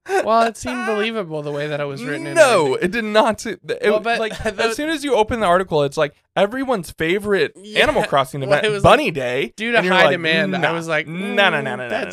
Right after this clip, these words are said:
Speaker 1: seems,
Speaker 2: It,
Speaker 1: that
Speaker 2: and
Speaker 1: seems
Speaker 2: it
Speaker 1: not
Speaker 2: said,
Speaker 1: true.
Speaker 2: it said, "We have a, uh, Nintendo has extended Bunny Day to be two months long."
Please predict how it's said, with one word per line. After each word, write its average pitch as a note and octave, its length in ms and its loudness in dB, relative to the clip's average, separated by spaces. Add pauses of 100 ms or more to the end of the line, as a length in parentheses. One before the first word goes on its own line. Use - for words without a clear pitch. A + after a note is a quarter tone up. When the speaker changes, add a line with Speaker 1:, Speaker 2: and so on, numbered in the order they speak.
(140)
Speaker 1:
seems, F#3 420 -6
Speaker 2:
It, - 40 -16 (300)
Speaker 1:
that G3+ 80 0
Speaker 2:
and G#3 100 0
Speaker 1:
seems A#3 220 0
Speaker 2:
it B3 80 4
Speaker 1:
not D3+ 80 -6
Speaker 2:
said, A#3 180 0
Speaker 1:
true. D3 100 -6
Speaker 2:
it F#3+ 120 -6
said, G#3 200 0
"We G#3 120 -4
have A3 180 -2
a, G3 180 0 (140)
uh, D#3+ 120 4
Nintendo F3 460 -2
has E3 160 0
extended F3+ 560 -6
Bunny D#3 280 0
Day C3 180 0
to C3 140 -10
be C#3 180 -6
two G3+ 180 -4
months D3+ 360 -2
long." C#3+ 500 0